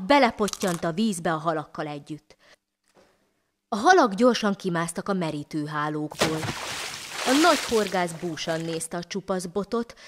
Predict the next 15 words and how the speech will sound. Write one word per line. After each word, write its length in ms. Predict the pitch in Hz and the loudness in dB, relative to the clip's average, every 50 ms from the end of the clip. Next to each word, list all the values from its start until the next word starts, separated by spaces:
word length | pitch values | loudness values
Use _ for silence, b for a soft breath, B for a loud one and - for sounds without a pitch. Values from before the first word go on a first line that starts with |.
| B B | B B
s 120 | B 233 | B -2
bánatosan 760 | 254 214 330 349 349 311 233 202 185 - 180 165 - 185 165 165 | 0 2 4 4 4 4 2 2 0 -2 -4 -4 -4 -4 -4 -2
merett 380 | 160 160 156 156 156 - - | -2 -2 -4 -4 -6 -8 -8
a 60 | 156 | -8
vízben 460 | 147 147 190 185 175 - 151 165 160 160 | -6 -4 -4 -4 -4 -4 -6 -6 -4 -4
úszkáló 520 | 151 151 - - - 160 151 147 151 147 | -4 -6 -8 -10 -10 -8 -6 -6 -6 -6
kiszabadult 680 | - - 175 - - 156 139 151 143 139 147 147 139 - | -6 -6 -6 -4 -6 -6 -6 -8 -8 -8 -8 -12 -12 -14
halakra. 680 | - - 135 131 127 120 - - - 156 147 143 - _ _ _ _ _ _ _ _ _ _ _ _ _ _ _ _ _ _ _ _ _ _ _ _ _ _ b b b b b b b b | -12 -12 -10 -10 -10 -12 -14 -16 -18 -16 -16 -18 -20 _ _ _ _ _ _ _ _ _ _ _ _ _ _ _ _ _ _ _ _ _ _ _ _ _ _ b b b b b b b b
Majd 300 | b 330 359 349 285 196 | b 2 4 4 2 2
legyintett, 760 | 196 180 175 165 185 185 185 180 - 208 196 185 _ _ _ - b b b b b b | 0 -2 -2 -2 -2 -4 -4 -4 -6 -8 -10 -10 _ _ _ -20 b b b b b b
s 80 | b | b
ezt 240 | - - 175 - - | -6 -6 -6 -6 -8
mondta 320 | - 165 165 156 - 170 160 | -8 -6 -6 -4 -4 -4 -4
búsan 440 | 147 165 160 151 147 - - 151 | -4 -6 -10 -8 -8 -8 -6 -6
sóhajtva. 840 | 147 - - - 143 139 139 151 143 139 147 - - - 151 151 - | -8 -8 -8 -10 -10 -12 -12 -12 -14 -14 -14 -16 -18 -18 -18 -18 -20